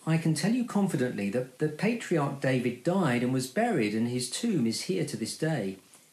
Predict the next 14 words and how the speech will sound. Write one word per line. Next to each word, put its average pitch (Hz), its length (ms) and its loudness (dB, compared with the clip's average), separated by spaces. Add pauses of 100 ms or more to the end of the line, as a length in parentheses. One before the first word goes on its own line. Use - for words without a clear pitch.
(260)
But 135 120 -2
he 156 140 6
was 123 140 2
a 120 180 -2
prophet - 420 -2 (320)
and 113 160 0
knew 135 180 2
that 120 140 0
God 120 280 2
had 104 180 -4
promised 135 400 0
him 101 140 0
on 107 120 0
oath 110 360 0